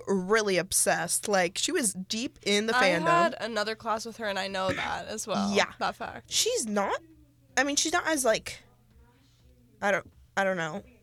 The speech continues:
Speaker 1: I don't know if she's as obsessed anymore, if she just doesn't say she's as obsessed anymore, but thanks for putting me on, Queen. So I look up her songs, and then I find The Gold by the Manchester Orchestra and Phoebe Bridgers,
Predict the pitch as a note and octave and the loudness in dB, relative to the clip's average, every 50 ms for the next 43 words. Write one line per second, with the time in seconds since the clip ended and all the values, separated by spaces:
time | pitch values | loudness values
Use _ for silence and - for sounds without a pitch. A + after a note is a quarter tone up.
0 | _ _ _ _ _ - G#3+ A3 A3 G#3 G#3+ G#3 G#3+ G#3+ - - G#3+ G#3 - F3 | _ _ _ _ _ -6 -4 -2 -2 0 0 0 0 0 0 -2 -2 0 2 2
1 | F#3 G3 G3+ G#3 G3 G3 - - - F#3 F#3 - - - - - - G3 G3 F#3+ | 2 2 0 -2 -2 -2 0 2 2 0 0 -2 -4 -6 -6 -2 -2 0 0 0
2 | F#3+ F3+ F3+ F3+ F#3 F#3+ - - G3 F#3 G3 F#3+ - - F#3+ F#3+ F#3+ F3 - - | 0 0 2 2 0 0 -2 -4 -4 -4 -4 -4 -2 -4 -4 -4 -4 -4 -2 -2
3 | - - F#3 F3+ F3+ F#3 F#3 - G3 F#3+ F3+ F#3 F#3 F#3 F#3+ F3+ F#3+ - - F3+ | 0 2 2 2 2 2 0 0 0 0 0 0 0 0 0 -4 -4 -2 -2 -2
4 | E3 - - F#3 F#3 F3+ F#3 F3 E3+ F3+ F3 - F3+ C#3+ - _ - - - - | -2 -2 -6 -4 -4 -4 -4 -6 -6 -6 -6 -6 -6 -8 -8 _ -18 -20 -20 -20
5 | _ _ - - G3 G#3+ - - C#4+ C#4+ - - C#4+ D4 D4 D4 C4 A#3 A3+ A3 | _ _ -4 -2 -2 -2 -2 -4 -6 -4 -2 -2 -2 0 2 2 2 4 2 0
6 | A3 - - A3 G#3+ G#3+ G#3+ A3+ A#3+ - B3+ A#3+ A3+ G#3+ G#3 G#3+ A#3 - - - | -2 -2 -2 -2 0 0 -2 0 0 2 4 4 2 2 0 -2 -4 -4 -2 -2
7 | F#3+ G3+ A3 _ - - _ - - - _ _ _ - C#4 C4+ - - D4 C#4+ | 0 0 -2 _ -10 -20 _ -20 -20 -20 _ _ _ -2 0 2 2 4 4 4
8 | C4+ A#3+ A3 A3 A3 A3+ A#3 - - - A#3 A#3 A#3 A#3 A#3+ A#3+ A#3 - A#3 A3+ | 4 4 4 2 0 -2 -4 -4 -2 -2 -2 0 2 2 2 2 0 0 0 2
9 | A3 A3 A3 A3+ G#3+ - - G3+ G#3+ G#3 G3 - G3+ G#3+ A3+ A3 G3 F#3+ G3 F#3 | 2 2 0 0 -4 -6 -6 -4 -4 -4 0 2 2 4 4 6 6 6 4 2
10 | G3+ - - - - - - - - - - - G#3+ G#3 G3+ G3+ G3+ G3+ G3+ F#3+ | -2 -6 -6 -10 -20 -20 -20 -20 -20 -10 0 2 4 6 6 6 4 4 0 -2
11 | G3+ G3+ G3+ G3+ G3+ - G3+ G3 - - F#3 - G3+ G#3+ - - A3 - - G#3 | -2 -2 -2 -2 0 0 0 0 0 0 0 0 0 -2 0 0 0 0 2 2
12 | F#3+ F#3 F#3+ - F#3+ F#3+ - G3 F#3+ F#3 F#3 F3+ A3+ A#3+ C4+ A#3+ G#3 F#3+ F#3+ F#3+ | 2 2 2 0 -2 -4 -4 -4 -4 -4 -2 0 2 2 2 2 2 4 4 2
13 | G3 G3+ - - | 2 0 -4 -8